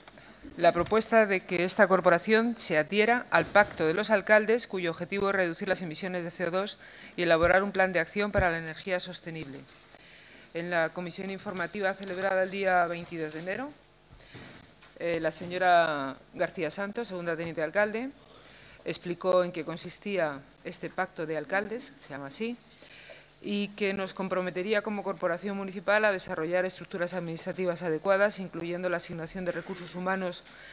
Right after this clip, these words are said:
para emprender las acciones necesarias a efectos de conseguir los objetivos que se contemplan en esta iniciativa, que son mejorar la eficiencia energética,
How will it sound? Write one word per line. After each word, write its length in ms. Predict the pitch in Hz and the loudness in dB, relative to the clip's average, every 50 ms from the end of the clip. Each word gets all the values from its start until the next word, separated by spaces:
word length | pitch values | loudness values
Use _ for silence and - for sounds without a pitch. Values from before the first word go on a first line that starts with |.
| - - - _ _ _ | -20 -20 -20 _ _ _
para 240 | - 190 185 185 185 | 2 4 4 4 4
emprender 640 | 180 180 170 175 165 165 170 175 180 185 175 175 170 - - | 2 0 -4 -6 -6 -4 0 2 2 2 2 -2 -8 -14 -10
las 200 | - 156 160 - | -6 -6 -6 -6
acciones 380 | 170 160 - 190 180 180 175 165 | -8 -10 -10 -6 -6 -4 -4 -6
necesarias 640 | 165 160 165 165 - 202 190 190 208 208 214 214 - | -6 -8 -6 -6 -4 -2 -2 -2 -2 -4 -4 -4 -6
a 60 | 180 | -8
efectos 560 | 160 - - 165 160 - 190 190 202 - - - - - - - - - - - - - | -8 -8 -10 -10 -8 -8 -8 -8 -8 -10 -14 -18 -20 -20 -20 -20 -20 -18 -18 -20 -18 -12
de 160 | - 170 190 185 | -8 -6 -4 -4
conseguir 400 | 202 196 190 196 190 180 196 190 | -4 -4 -4 -4 -4 -4 -4 -4
los 160 | 202 185 185 | -4 -6 -8
objetivos 500 | 180 - - 160 - 185 180 185 185 - | -10 -12 -12 -10 -8 -6 -4 -4 -6 -6
que 140 | - - 180 | -8 -8 -8
se 140 | - 185 | -8 -8
contemplan 400 | - 160 165 160 170 160 180 175 | -8 -8 -8 -8 -6 -4 -2 -2
en 100 | 175 170 | -2 -4
esta 200 | 170 165 - 180 | -6 -8 -8 -8
iniciativa, 580 | 170 160 156 160 165 170 - - 202 190 156 131 | -8 -8 -8 -8 -8 -8 -6 -4 -2 -2 -2 -4
que 100 | - 165 | -4 -6
son 320 | - - 190 170 151 139 | -8 -6 -6 -8 -8 -10
mejorar 380 | 143 147 - - 156 147 160 165 | -12 -12 -8 -4 -2 -2 -2 -2
la 60 | 170 | -2
eficiencia 440 | 170 165 180 170 - 190 180 185 185 | -6 -8 -10 -10 -10 -10 -8 -6 -6
energética, 580 | 165 165 170 - 220 220 - 226 - 240 247 | -6 -6 -6 -8 -8 -8 -8 -6 -4 -4 -6